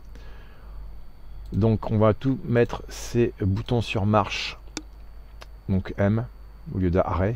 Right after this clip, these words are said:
A, A pour arrêt, euh, pour, euh, normalement c'est, euh, voilà, c'est pour utiliser les leurres en vol, hein. S'ils ont été paramétrés correctement, et cetera, et cetera. Euh, donc une fois que ça c'est fait,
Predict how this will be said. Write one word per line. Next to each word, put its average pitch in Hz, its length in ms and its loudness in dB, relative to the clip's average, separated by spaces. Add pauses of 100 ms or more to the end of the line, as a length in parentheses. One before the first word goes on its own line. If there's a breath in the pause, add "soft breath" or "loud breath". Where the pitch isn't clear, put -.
(140)
A, 90 220 2
A 98 100 6
pour 92 220 2
arrêt, 92 240 4 (480 loud breath)
euh, 95 200 8
pour, 104 320 6
euh, 87 600 8 (520)
normalement 104 300 8
c'est, 110 300 8
euh, 95 160 12
voilà, 85 180 8
c'est - 160 -2
pour 120 140 8
utiliser 135 300 8
les 123 100 12
leurres 127 180 10
en 107 60 6
vol, 95 180 6
hein. 87 120 0 (1080)
S'ils 98 260 2
ont 98 60 8
été 107 140 2
paramétrés 85 440 2
correctement, 92 460 0
et 92 60 -4
cetera, 90 300 -2
et 87 40 -4
cetera. 71 300 -6 (2250 soft breath)
Euh, 110 920 10
donc 139 380 6
une 131 140 4
fois 127 180 0
que - 60 -14
ça 104 100 -4
c'est 98 160 -4
fait, 160 420 8